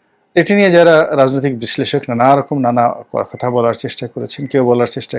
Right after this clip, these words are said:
করেছেন যে পুলিশের অভ্যন্তরীণ যে দ্বন্দ্ব এবং সংঘাত, সেখানে বেনজির বিরোধীরা এখন খুবই স্পর্শকাতর পর্যায়ে আছে।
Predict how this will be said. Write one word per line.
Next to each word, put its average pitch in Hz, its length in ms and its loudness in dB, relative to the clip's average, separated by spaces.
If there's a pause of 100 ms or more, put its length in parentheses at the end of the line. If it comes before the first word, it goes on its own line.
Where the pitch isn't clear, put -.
(100)
করেছেন 117 280 -8 (100)
যে 117 80 -4 (220)
পুলিশের 127 360 -2 (100)
অভ্যন্তরীণ 123 720 -2 (320)
যে 107 120 -4 (680)
দ্বন্দ্ব 117 380 0
এবং 139 120 0 (140)
সংঘাত, 147 340 -2 (1000)
সেখানে 160 320 2 (260)
বেনজির 156 380 4 (100)
বিরোধীরা 135 480 0 (120)
এখন 127 200 -4 (180)
খুবই 120 160 -2 (100)
স্পর্শকাতর 135 720 -4
পর্যায়ে 135 380 -2
আছে। - 160 -8